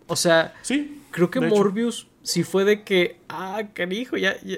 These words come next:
Speaker 1: no siempre <laughs> hacen dinero estas cosas, ¿no? O sea,
Speaker 2: Sí.
Speaker 1: este, porque hasta, hasta antes de eso,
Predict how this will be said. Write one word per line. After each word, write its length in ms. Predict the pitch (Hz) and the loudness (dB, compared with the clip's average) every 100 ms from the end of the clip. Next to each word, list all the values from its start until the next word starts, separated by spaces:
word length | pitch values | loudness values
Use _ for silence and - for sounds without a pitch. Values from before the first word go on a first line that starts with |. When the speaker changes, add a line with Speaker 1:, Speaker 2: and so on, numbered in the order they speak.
| - | -6
Speaker 1:
no 200 | 185 180 | 2 2
siempre 340 | 220 220 214 | 4 2 2
<laughs> 20 | 214 | 0
hacen 240 | - 269 | 2 2
dinero 380 | 233 196 269 254 | 2 4 6 6
estas 320 | 247 330 - | 4 -2 -4
cosas, 440 | - 202 - 190 | -6 -12 -10 -10
¿no? 160 | 175 190 | -8 -6
O 100 | 180 | -6
sea, 160 | 175 165 | -2 2
Speaker 2:
Sí. 260 | 143 160 151 - - 160 | 4 2 0 -10 -14 -2
Speaker 1:
este, 720 | 165 160 - 160 156 165 - _ - | -2 -2 -6 -4 -4 -6 -10 _ 0
porque 240 | 165 175 | 0 4
hasta, 200 | 165 175 160 - | 4 6 4 4
hasta 320 | 175 - 170 | -2 4 4
antes 360 | 165 160 220 208 | 4 -2 -6 -2
de 160 | 180 | -2
eso, 380 | 151 - 202 233 | -2 -2 -6 -8